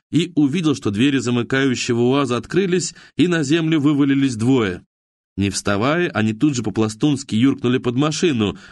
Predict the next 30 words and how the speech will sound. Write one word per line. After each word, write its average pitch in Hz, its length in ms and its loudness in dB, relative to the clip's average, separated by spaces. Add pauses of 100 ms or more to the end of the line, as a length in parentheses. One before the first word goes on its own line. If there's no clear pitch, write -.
стараясь 113 560 -2
укрыться 123 480 0
за 120 100 0
колесами. 120 640 -2 (720)
«Не 120 160 -2
достать!» — 156 880 -2 (220)
заорал 110 420 0
он 107 140 0
в 107 80 0
ответ, 135 420 -2 (200)
врезав 131 420 0
короткой 135 400 0
очередью 139 540 0
по 127 100 -2
земле, 131 500 0 (140)
где 110 80 0
только 107 260 -2
что 113 180 -2
были 117 180 2
ноги 120 280 0
одного 117 360 0
из 120 80 -2
пластунов. 123 680 -2 (500)
«Порох 147 380 2
с - 20 -10
дуримаром 151 560 0
должны 139 300 0
отработать, 127 680 0
их 196 200 0
сектор!» 123 540 -2